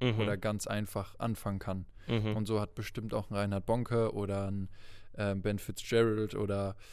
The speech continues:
Speaker 2: ähm, m, sonst, sonst wer
Speaker 1: Mhm.
Speaker 2: angefangen.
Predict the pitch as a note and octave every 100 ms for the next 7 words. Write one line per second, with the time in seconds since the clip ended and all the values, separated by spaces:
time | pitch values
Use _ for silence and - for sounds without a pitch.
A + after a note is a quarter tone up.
0 | - - - - G2+ G2 G2 - - G2+
1 | G2 G2 - - - - - A#2 A2+ -
2 | - - A2+ - G2+ G2 - - A2+ G#2+
3 | G#2+ G#2 F#2+